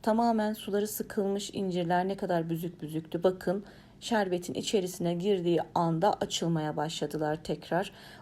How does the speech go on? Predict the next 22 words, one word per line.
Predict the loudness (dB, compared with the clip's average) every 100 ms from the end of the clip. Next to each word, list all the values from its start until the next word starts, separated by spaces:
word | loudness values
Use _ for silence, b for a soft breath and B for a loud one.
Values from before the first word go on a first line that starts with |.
| B
Onun | 2 2
için | 0 -4 -4
sıkmaktan | -2 -2 0 -2 -2 -2
asla | 0 -2 0 0 0
korkmayın. | 0 0 0 -2 -2 -4
İçerisindeki | -2 -2 -2 -2 -2 -2
suyu | -6 -4 -2
güzelce | -2 0 2 2 0
boşaltın. | -2 -4 -4 -4 -4 -4 -4 B B B B B B
Reçelimiz | 0 2 2 2 -2 -6 -18 B B B B B B B -20 -20 -6 0
aşağı | 0 0 -2
yukarı | -2 -2 -2 0 -2
bir | 0
elli | 0 -2 -2
dakika | -4 -4 -6 -4
falan | -2 0 0
kaynadıktan | -2 -2 0 -2 -2 0 -2
sonra | 0 -2 -2
kıvam | -2 0 2 2
bulmaya | -2 -4 -2 -2
başladı | -2 -4 -6 -2
arkadaşlar. | -2 -4 -6 -4 -4 0 2 2